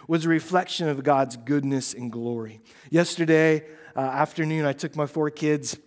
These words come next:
and we went to Seahurst in Burien 'cause the sun was shining and I wanted to be by the water. That's my place. Like, when I wanna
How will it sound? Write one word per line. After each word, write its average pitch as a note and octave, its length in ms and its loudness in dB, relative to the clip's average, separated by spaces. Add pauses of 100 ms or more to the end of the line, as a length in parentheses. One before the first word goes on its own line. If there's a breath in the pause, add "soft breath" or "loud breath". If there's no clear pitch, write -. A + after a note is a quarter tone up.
(640)
and D3 100 -2
we D3+ 120 0
went D#3 160 -2
to - 80 -6
Seahurst D#3 640 -4
in C3+ 160 -8
Burien B2+ 480 -6 (720 soft breath)
'cause C3+ 140 -6
the C#3+ 100 -2
sun D#3+ 340 0
was C3+ 80 -8
shining A2 500 -10 (800 soft breath)
and - 80 -8
I - 0 -
wanted C#3 240 -2
to C3 60 -10
be C3+ 100 -6
by B2+ 140 -4
the B2 80 -6
water. A2 400 -10 (720 soft breath)
That's F#3+ 260 4
my F#3+ 140 6
place. - 640 -4 (420 soft breath)
Like, E3 140 0
when F#3+ 100 6
I G3 60 6
wanna G3+ 260 4